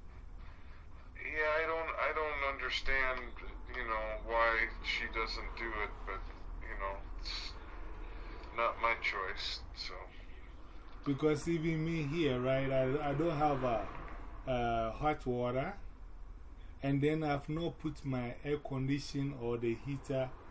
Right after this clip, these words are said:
Speaker 2: for almost one year. I,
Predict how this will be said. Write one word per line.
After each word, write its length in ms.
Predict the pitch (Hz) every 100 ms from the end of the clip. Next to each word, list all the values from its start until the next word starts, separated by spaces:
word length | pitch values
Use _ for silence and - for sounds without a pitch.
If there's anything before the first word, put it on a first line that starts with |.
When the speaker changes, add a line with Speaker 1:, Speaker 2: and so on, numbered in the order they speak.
| - - - -
Speaker 2:
for 220 | 127 131
almost 380 | 147 151 139 131
one 260 | 131 147
year. 320 | 143 120 95 - - - - - - - - - - - - - - - - - - - - - -
I, 340 | 127 123 123